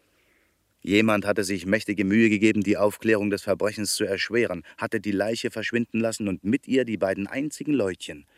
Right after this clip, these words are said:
die über den Umgang des ehrenwerten Herrn Verstorbenen etwas aussagen konnten. Damit war das Hauptindiz und das Tatmotiv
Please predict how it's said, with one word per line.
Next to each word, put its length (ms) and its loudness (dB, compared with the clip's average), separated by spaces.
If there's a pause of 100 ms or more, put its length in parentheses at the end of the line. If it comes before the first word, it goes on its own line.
(300)
die 100 -2
über 220 2
den 120 -2
Umgang 340 -2
des 140 -8
ehrenwerten 540 -6
Herrn 200 -10
Verstorbenen 640 -6 (240)
etwas 340 -4
aussagen 520 -8
konnten. 320 -12 (680)
Damit 300 -2
war 120 2
das 220 -4
Hauptindiz 760 -2
und 200 -6
das 200 -4
Tatmotiv 720 -6